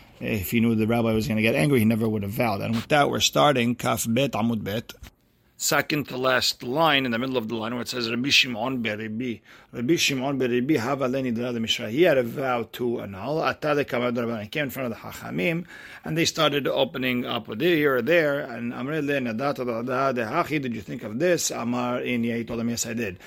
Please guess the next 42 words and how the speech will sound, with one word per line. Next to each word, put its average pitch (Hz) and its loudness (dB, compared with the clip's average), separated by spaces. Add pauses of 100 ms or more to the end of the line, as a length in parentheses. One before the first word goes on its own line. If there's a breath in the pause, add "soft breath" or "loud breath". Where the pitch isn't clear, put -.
(200 loud breath)
Ada 120 0
Ata 143 0
de 131 4
Hachi, 143 2
"Did 143 -2
you 117 -10
think 127 -8
about 117 -6
this?" 175 0
In, 135 -2
"Yes, 123 -2
I 117 -4
did." 113 -2
Kama 151 2
Ziminin, 160 0
and 127 -2
this 135 -2
was 135 -4
going 127 2
back 135 -2
and 117 -2
forth 123 -2
a - -6
few 110 2
times. 165 2 (260 loud breath)
Ve'avu 143 8
Mitztare 131 2
Rabbanan, 120 -4
and 107 -4
the 104 -2
rabbis 127 4
felt 95 -2
bad. 151 8
Mishimsha 123 4
Letula, 123 2
Mitula 113 2
Leshimsha, 110 0
and 127 2
they 120 4
were 110 2
going 120 4
back 123 2